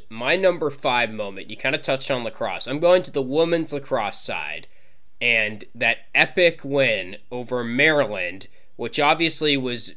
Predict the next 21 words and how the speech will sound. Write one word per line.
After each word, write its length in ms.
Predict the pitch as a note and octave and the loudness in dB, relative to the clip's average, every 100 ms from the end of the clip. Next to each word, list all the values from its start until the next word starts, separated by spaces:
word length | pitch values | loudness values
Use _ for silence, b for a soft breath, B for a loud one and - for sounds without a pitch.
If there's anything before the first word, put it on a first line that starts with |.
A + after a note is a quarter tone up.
| - | -10
made 300 | C#3+ D3 D3+ | 0 4 4
even 280 | D#3+ F3+ E3 | 4 2 0
sweeter 640 | C3 D3 D3 A2+ G2 G2 - | 0 -2 0 0 -2 -6 -8
because 640 | A#2 G2+ B2+ A2 A2+ G2 | -8 -4 0 0 -2 -6
Maryland 520 | A#2 C3 C3 A#2+ A2 | 0 4 4 2 -4
forced 360 | - D#3 F3+ - | -4 2 2 2
them 200 | D3+ C3 | 0 0
to 60 | A#2 | -2
come 320 | - D3 D#3 | -2 -2 2
down 300 | C#3+ C3+ C#3 | 4 4 2
south 500 | C3+ A#2 F#2 F#2+ - | 0 -2 -2 -4 -8
and 160 | A2 G2 | -12 -10
was 140 | F#2 | -10
too 180 | - D#3 | -4 -4
scared 480 | F3 - C#3+ D3+ D3+ | -2 0 2 2 -2
to 80 | G#2+ | -8
come 260 | - C3 | -4 -2
up 220 | C#3+ D3 | 0 -2
in 60 | D#3 | -2
the 80 | D3 | -2
weather 520 | A#2+ G#2+ G#2+ G2+ G2+ | -2 -2 -4 -6 -6